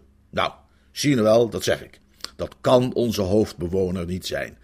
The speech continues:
Mensen die in dit soort huizen wonen zien er altijd bleek en afgetrokken uit. Dat komt omdat ze de hele dag op een kantoor moeten werken. Hm? Doe eens open en vraag wat hij wil. Nou, doet u zelf maar open en vraag wat hij wil. Goed, dan doen we samen even open en vragen wat hij wil,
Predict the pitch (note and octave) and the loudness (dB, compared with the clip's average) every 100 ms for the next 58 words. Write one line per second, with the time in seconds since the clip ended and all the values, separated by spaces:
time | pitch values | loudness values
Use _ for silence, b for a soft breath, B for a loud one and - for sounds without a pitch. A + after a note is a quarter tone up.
0 | B B B A2 A2 F#2+ G2 F#2+ G#2 A#2 | B B B -4 -2 -4 -4 -2 -2 -2
1 | F2+ E2+ G2+ G2 F2+ F2+ G2 F#2 E2+ F#2 | -6 -2 0 0 -2 -2 -2 -4 -6 -6
2 | F2 A2+ A2 E2+ D2+ F2+ F#2+ - F2+ F2 | -2 0 0 -6 -6 -2 -2 -2 -6 -6
3 | - - E2+ - - C#2+ - - B B | -8 -8 -8 -6 -8 -8 -12 -20 B B
4 | E2+ F2 C#3+ C#3+ A#2 G#2+ G2+ E2 F2+ A2+ | -10 -2 0 2 0 -2 -2 -4 -2 0
5 | G#2+ F#2 G2+ F2 D#2 E2 F#2+ F#2 F#3 A2 | 0 0 -2 -4 -10 -10 -8 2 4 4
6 | D2+ - D#2 C2+ C2+ - - A#2+ F#3+ - | 2 -10 -10 -10 -12 -18 -10 -6 -6 -8
7 | B B - A#2 - C3+ B2+ A#2+ G#2+ A2 | B B 0 0 4 4 6 4 4 2
8 | G#2+ F#2+ G#2 F2+ D2 - _ _ _ _ | 2 0 -2 -4 -4 -8 _ _ _ _
9 | _ - B3 F3+ G3+ F#3+ G#3+ D4 C4 - | _ -6 -4 -2 -2 0 0 0 0 4
10 | A3+ F#3+ D#3 D3+ D#3+ C#3 D3 C3+ C3 A#2 | 4 4 2 4 2 0 -2 2 2 2
11 | G2+ _ _ _ _ _ - G#2 A2+ A2+ | -2 _ _ _ _ _ -8 2 2 2
12 | - b b - F#2 G2 F#2+ - F2 D2 | -6 b b -6 -2 -2 -2 -2 -2 -4
13 | D2 - D#2+ C#2 D#2+ D#2 - C2+ D#2+ F2 | -10 -12 -8 -6 -6 -6 -6 -8 -4 -4
14 | D2+ E2 D#2 - F2 E2 F2 | -4 -6 -8 -6 -6 -4 -6